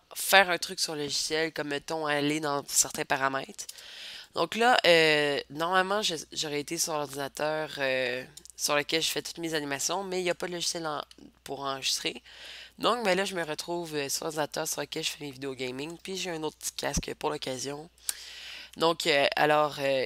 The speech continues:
ici, je vais vous présenter tout ce qui peut, euh, avoir. On va commencer par, euh, la section ici. J'ai aucune idée sur si on va voir la souris, euh, dans le montage. J'espère, en tout cas.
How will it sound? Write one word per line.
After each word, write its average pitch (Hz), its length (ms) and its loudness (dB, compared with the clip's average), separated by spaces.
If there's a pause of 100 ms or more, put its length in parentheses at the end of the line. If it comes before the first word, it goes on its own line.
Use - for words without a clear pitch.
(140)
ici, 226 340 2
je 208 40 -2
vais 190 80 4
vous 160 80 0
présenter 170 560 0
tout - 180 -10
ce - 160 -2
qui 160 320 -8
peut, 170 400 -4
euh, 127 300 4
avoir. 143 340 2
On 160 80 -6
va 135 80 -6
commencer 139 460 -4
par, 135 300 0
euh, 123 300 0 (640)
la 139 60 -10
section 143 400 -2 (140)
ici. 165 520 -2
J'ai 156 120 -6
aucune 180 320 -6
idée 180 160 -4
sur 147 340 0 (160)
si - 200 -4
on 135 100 -4
va 131 80 -4
voir 139 160 0
la 139 100 0
souris, 143 540 -2
euh, 131 340 -4 (840)
dans 233 80 -8
le 240 60 -10
montage. 147 720 2
J'espère, 143 600 2
en 165 80 -6
tout - 120 -4
cas. - 180 -14